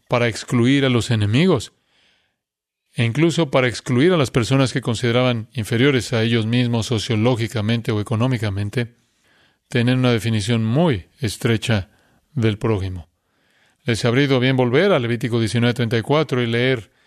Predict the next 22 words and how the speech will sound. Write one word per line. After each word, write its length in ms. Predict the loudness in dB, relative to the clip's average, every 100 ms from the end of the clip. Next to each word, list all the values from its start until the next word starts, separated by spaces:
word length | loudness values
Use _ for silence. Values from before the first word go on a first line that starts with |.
| _ _ _ _
"Al 100 | -4
extranjero 600 | -2 0 -2 0 0 0
que 360 | 0 0 -2 -6 _ _ -4
reside 380 | -2 2 2 2
contigo 540 | 0 0 0 2 0
será 280 | 0 0 0
para 160 | 0
ti 200 | 0 -2
como 520 | -2 -2 0 0 -2 -8 _ _ _ -4
el 160 | -2
nativo 400 | 0 2 2 2
entre 200 | 2 0
ustedes 460 | -2 2 2 2 0
y 100 | 0
lo 120 | 2
amarás 360 | 2 2 0 -2
como 200 | -4 -4
a 60 |
ti 120 | -2 0
mismo". 560 | 2 4 4 0 -4 -12 _ _ _ _ _ _ _ -14
Extranjero. 720 | -6 -4 0 0 0 0 -4 _ _ _ _ _ _ _ _
Alguien 640 | -4 -2 0 0 0 -2 -8